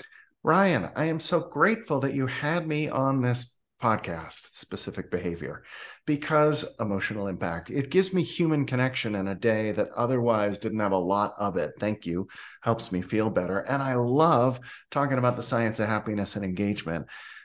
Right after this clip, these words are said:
My, my life ge-, is meaningful if I can help other people in some way. And you having me on your show is gonna help me help other people."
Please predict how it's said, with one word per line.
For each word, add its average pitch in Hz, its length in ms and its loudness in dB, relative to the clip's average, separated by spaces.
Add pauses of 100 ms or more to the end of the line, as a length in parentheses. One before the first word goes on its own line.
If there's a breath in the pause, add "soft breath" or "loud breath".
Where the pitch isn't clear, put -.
(120 loud breath)
My, 165 440 4 (120)
my 147 320 2
life 143 560 6 (220)
ge-, 127 60 0 (120)
is 107 220 0
meaningful 131 640 2
if 107 120 -4
I 113 80 2
can 110 160 -2
help 113 300 0
other 101 160 0
people 92 380 -4
in 87 80 -6
some 90 260 -4
way. 80 300 -10 (360 loud breath)
And 110 160 -2
you 131 220 2
having 143 260 2
me 135 120 2
on 123 120 4
your 113 120 2
show 131 260 4
is 123 140 2
gonna 110 160 -2
help 107 180 -4
me 110 80 -2
help 98 260 -2
other 82 200 -2
people." - 440 -12